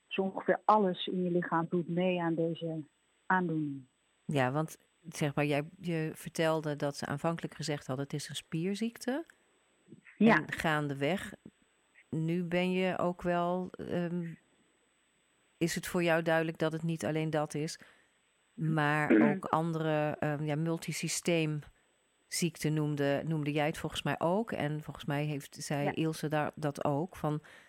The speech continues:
Speaker 2: eerder. Ehm, het, eigenlijk doet je hele lichaam mee, eigenlijk wat jij zei. Het, het, eh,
Speaker 1: Ja.
Speaker 2: goed gezegd dan in die zin, ja.
Speaker 1: Ja, dus eigenlijk allerlei organen die kunnen ook worden aangetast. En het, ja, het, het tragische van deze ziekte is eigenlijk dat het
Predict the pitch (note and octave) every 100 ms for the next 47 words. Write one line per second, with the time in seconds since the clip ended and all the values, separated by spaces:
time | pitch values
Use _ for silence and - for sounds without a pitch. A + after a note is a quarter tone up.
0 | _ _ _ D3+ D3+ D3 F3 A#3 - -
1 | D#3 D3+ D3+ D3+ - _ _ - E3 -
2 | - F#3 F3+ D#3 D#3 E3 D#3+ D3+ E3 -
3 | F3 C3+ D3 F3+ E3 D#3 C#3+ D3+ E3+ B2
4 | C#3 - D#3 D#3+ C#3 - C#3 - D3 D#3
5 | - D3+ - D#3 - E3+ D#3+ B2 A#2+ C3+
6 | C3+ C3 C3 B2 A2+ A2+ B2 _ _ _
7 | _ _ - - - - G#3 D#3+ E3+ F3
8 | F#3 F#3+ F3 E3+ F3+ G3 F3 F3 E3+ F3+
9 | E3 G3+ G#3 G3 E3 E3 - F3 D#3+ G#3
10 | G3 F3+ F3+ F3+ - D#3 - F#3+ F3+ -
11 | - F3+ F#3+ E3+ F3 - F3+ F3+ - -
12 | F#3 A#3 D4+ D4 F3 E3+ F#3 F#3 A3 F3+
13 | D#3+ A3+ - F3+ - G#3+ G3+ F3+ F3 F3